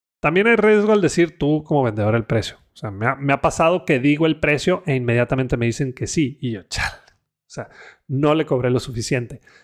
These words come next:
Pero la verdad es que simplemente no lo sabes y aún así hay que dar el precio. Toda negociación es una habilidad que hay que desarrollar y enfrentarla y aún así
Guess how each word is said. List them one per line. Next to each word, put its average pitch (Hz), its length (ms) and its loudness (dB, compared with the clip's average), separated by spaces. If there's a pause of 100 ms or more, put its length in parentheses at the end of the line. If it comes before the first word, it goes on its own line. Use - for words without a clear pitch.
Pero 180 140 0
la 196 80 4
verdad 190 240 4
es - 140 0
que 226 360 2
simplemente 196 540 -2
no 190 100 2
lo 196 60 4
sabes 170 400 0
y 135 60 2
aún 147 160 2
así 175 260 2 (100)
hay 143 200 0
que 151 160 -2
dar 123 180 -2
el 123 100 -12
precio. 165 380 -2 (760)
Toda 196 260 4
negociación 147 480 2
es 147 140 -2
una 147 100 2
habilidad 123 380 2
que - 160 -4
hay 117 80 -2
que 131 140 -2
desarrollar 117 520 0
y 131 60 2
enfrentarla 135 640 -2
y 135 60 2
aún 120 180 -2
así 165 400 0